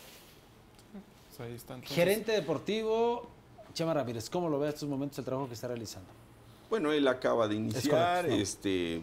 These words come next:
Speaker 3: pues, como todo es gente de fútbol,
Speaker 1: Sí.
Speaker 3: y yo creo que es un muchacho que, bueno, lo conozco de hace muchos años, eh, muy profesional y, y sobre todo,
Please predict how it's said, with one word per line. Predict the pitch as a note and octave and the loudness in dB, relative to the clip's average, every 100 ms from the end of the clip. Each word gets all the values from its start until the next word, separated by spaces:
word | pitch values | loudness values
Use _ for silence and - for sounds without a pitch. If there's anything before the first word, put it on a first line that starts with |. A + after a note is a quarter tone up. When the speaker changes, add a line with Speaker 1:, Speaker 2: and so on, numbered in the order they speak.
| - | -8
Speaker 3:
pues, | - - | -16 -4
como | G2+ G2+ | -2 0
todo | G2 C3+ C3 | -2 -2 -2
es | B2 | -4
gente | B2+ A#2+ A#2+ | -6 -4 -4
de | G#2 | -4
fútbol, | F#2+ A#2 G2+ A#2 D#3+ G3+ - - - - - - | -4 -8 -4 0 0 0 -8 -20 -20 -20 -16 -6
Speaker 1:
Sí. | |
Speaker 3:
y | G2 G2 G2 | -4 -2 -2
yo | G#2+ | -2
creo | A2 A2+ A2+ | -2 -4 -2
que | A2 G#2 F#2 F2 E2 D#2+ | -2 0 0 -2 -2 -4
es | F#2 - | -8 -6
un | A2 G2+ | -6 -4
muchacho | F#2+ A2 G2+ G#2 F#2 | -4 -4 -4 -8 -8
que, | F#2 F2+ | -6 -6
bueno, | F#2+ G2 F2 | -6 -8 -8
lo | F2 | -8
conozco | F#2 F#2 F#2+ - G2 | -8 -8 -8 -8 -4
de | F#2+ | -4
hace | - | -6
muchos | F#2+ G2 G#2 F#2+ | -10 -10 -12 -8
años, | A#2 C3+ C#3+ D3+ - - - - - | -6 -4 -4 -8 -16 -20 -20 -20 -18
eh, | - - C#2+ F#2 | -10 -8 -6 -4
muy | G#2 | -4
profesional | G2 G2 G#2 F#2 G#2+ A2+ B2 D#3+ F3 - | -4 -4 -2 -2 -2 0 0 0 -4 -6
y, | F#2+ F#2+ F#2 E2+ D#2 F#2 | -6 -4 -2 -2 -2 -4
y | |
sobre | F#2 G#2 G2 F#2 | -4 -4 -2 -4
todo, | - | -4